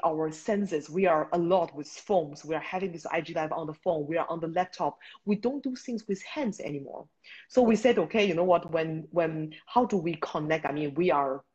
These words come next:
married for four years now. Um, I mean, the passion fade. So how, especially during covid time, how do you connect, reconnect with each other? So we said we both share the passion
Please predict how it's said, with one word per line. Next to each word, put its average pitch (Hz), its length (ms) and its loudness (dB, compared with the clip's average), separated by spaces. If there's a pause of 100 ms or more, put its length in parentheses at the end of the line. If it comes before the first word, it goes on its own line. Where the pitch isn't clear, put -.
married 156 400 2
for 147 440 -6
four 165 140 2
years 147 320 -2
now. 156 280 2 (380)
Um, 175 300 6 (100)
I 202 80 2
mean, 285 120 2
the - 80 -2
passion 254 500 -4 (120)
fade. 240 340 -2 (320)
So 240 140 2
how, - 280 4
especially 208 320 0
during 180 220 -2
covid 339 340 2
time, 151 320 -8
how 247 240 -4
do 196 160 -6
you 175 400 -6
connect, 202 580 -2
reconnect 156 560 -4
with 165 240 -6
each 151 140 -10
other? 139 240 -6 (320)
So 262 100 -2
we 233 80 6
said 214 200 6
we 185 80 6
both 185 220 4
share 165 140 0
the 147 60 -8
passion 165 400 -8